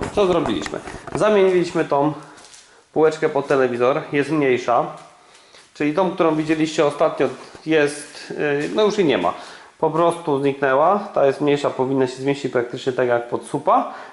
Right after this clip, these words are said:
Jeżeli nie, to po prostu będzie równo z supem, ale to zobaczycie później, ponieważ ten słup chcę dzisiaj pomalować. Yy, kolejna rzecz, co tu się zmieniło podczas, yy, naszej nieobecności. Aha, cena. Yy,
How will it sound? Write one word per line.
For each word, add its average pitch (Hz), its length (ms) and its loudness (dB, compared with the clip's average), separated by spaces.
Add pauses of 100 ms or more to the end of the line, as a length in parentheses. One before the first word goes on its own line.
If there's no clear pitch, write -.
(100)
Jeżeli 175 380 2
nie, 175 400 4
to 202 80 2
po 185 100 2
prostu 185 320 0
będzie 165 300 4
równo 156 260 2
z 151 60 -8
supem, 185 360 0
ale 165 280 2 (680)
to 180 120 0
zobaczycie 156 380 -2
później, 113 360 -2
ponieważ 147 360 0
ten 147 180 -2
słup - 240 -4
chcę 123 120 0
dzisiaj 117 180 -4
pomalować. 117 520 0 (1040)
Yy, 147 160 2
kolejna 196 380 4
rzecz, 185 180 2
co - 220 -2
tu 170 120 -4
się 156 300 4
zmieniło 156 400 2
podczas, 151 500 -2
yy, 151 400 4
naszej 156 240 -2
nieobecności. 147 640 0 (560)
Aha, 147 200 0
cena. 117 460 2
Yy, 151 300 4